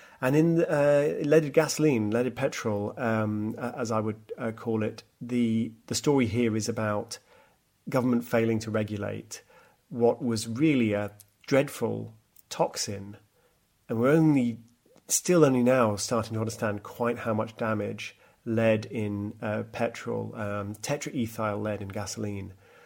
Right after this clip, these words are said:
was doing. Um, and yet it's, I mean, it's not like, it's not like climate change where decarbonizing the economy is really, really, really hard.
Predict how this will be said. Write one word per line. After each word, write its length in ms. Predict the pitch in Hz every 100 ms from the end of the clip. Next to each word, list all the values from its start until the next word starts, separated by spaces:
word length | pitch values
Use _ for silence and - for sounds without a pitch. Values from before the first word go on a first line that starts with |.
| - - _ _ -
was 180 | 120 113
doing. 560 | 139 156 107 101 104 - - _
Um, 320 | 127 127 135 139
and 100 | 151
yet 260 | 170 170 -
it's, 320 | 170 - - - _ -
I 20 |
mean, 100 | 156
it's 140 | 165
not 320 | 156 160 160 170
like, 540 | 131 131 131 - - _ _ _
it's 100 | -
not 80 | 208
like 140 | 147
climate 340 | - 131 151 165
change 320 | - 113 107
where 320 | 113 110 107 110 -
decarbonizing 720 | 151 147 156 127 127 127 120 113
the 80 |
economy 360 | 110 123 123 110
is 120 | 104
really, 260 | 107 123 113
really, 260 | 104 101 -
really 260 | 117 110
hard. 500 | 98 113 120 101 107